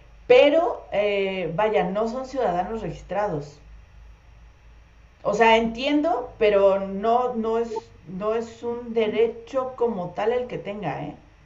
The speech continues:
Ahora, ya me voy al otro lado. A ver, ¿y, eh, por qué no hablamos del derecho de la mujer y el derecho de las mamás y el derecho? Les contaba yo de esta niña en Tehuacán, Puebla, que está siendo investigada porque a los ocho años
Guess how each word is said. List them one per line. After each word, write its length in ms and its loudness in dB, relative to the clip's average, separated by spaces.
Ahora, 500 10
ya 140 2
me 100 -2
voy 200 6
al 140 6
otro 260 2
lado. 380 -2
A 120 2
ver, 320 6
¿y, 200 4
eh, 60 10
por 220 4
qué 120 -4
no 140 -4
hablamos 380 -4
del 140 0
derecho 340 -4
de 120 0
la 120 2
mujer 680 0
y 120 0
el 180 6
derecho 600 0
de 300 -4
las 200 -4
mamás 560 -2
y 40 0
el 100 2
derecho? 360 -2
Les 160 0
contaba 360 2
yo 160 6
de 60 6
esta 200 0
niña 320 -4
en 120 -6
Tehuacán, 560 -4
Puebla, 380 0
que 60 -12
está 200 -6
siendo 240 -10
investigada 580 -6
porque 200 -10
a 40 -6
los 180 -6
ocho 280 -4
años 340 -4